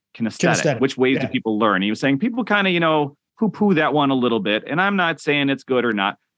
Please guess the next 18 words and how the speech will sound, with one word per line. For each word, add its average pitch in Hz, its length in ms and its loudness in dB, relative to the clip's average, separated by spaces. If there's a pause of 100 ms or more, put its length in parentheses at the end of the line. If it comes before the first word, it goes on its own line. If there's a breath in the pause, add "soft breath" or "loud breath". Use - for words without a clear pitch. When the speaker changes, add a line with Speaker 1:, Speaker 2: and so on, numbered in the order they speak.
(100)
Speaker 1:
but - 120 0
I 180 160 0
think 226 240 -2
those 175 220 0
kinds 160 260 0
of 127 100 -6
tools 147 480 0 (280)
are 127 280 0 (360)
completely 175 580 0
instrumental. 107 460 -2
You 156 160 2
need 190 360 2
to 208 80 2
have 185 200 0
tools 143 360 0
that 117 100 2
help 139 240 -2
you 120 200 2